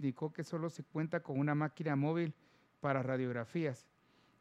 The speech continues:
"Es un equipo complementario, no es algo de lo que depende la vida del paciente", explicó Gómez acerca del equipo que hace falta. Mira, eh, sesenta y siete millones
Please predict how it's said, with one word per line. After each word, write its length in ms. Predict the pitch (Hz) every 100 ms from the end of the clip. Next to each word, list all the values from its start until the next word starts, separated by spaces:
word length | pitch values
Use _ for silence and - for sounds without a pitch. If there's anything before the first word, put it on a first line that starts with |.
| -
"Es 100 | 135
un 100 | 165
equipo 380 | 165 175 170 170
complementario, 1000 | 151 131 135 131 127 120 170 175 175 - -
no 240 | 143 147
es 200 | 160 180
algo 280 | 165 160 175
de 120 | 160
lo 160 | 139 123
que 160 | 139
depende 640 | 127 127 156 156 165 170 -
la 180 | 156 135
vida 420 | 127 156 165 160 -
del 240 | 151 131
paciente", 640 | - 120 - 160 147 135 - _ _ - _ _ _
explicó 440 | 156 - 143 139 156
Gómez 340 | 170 180 160
acerca 340 | 127 147 160
del 160 | 160 139
equipo 400 | 123 147 151 139
que 100 | 147
hace 200 | 139 139
falta. 420 | - 143 127 - _ _ _ _ _ _ _ _ _ - _ _ _ _ _ _ _ _
Mira, 500 | 131 127 127 135 165 -
eh, 500 | 151 127 127 123 120
sesenta 540 | 113 - 120 127 120 120
y 60 |
siete 260 | 117 135 160
millones 720 | 143 127 147 165 - -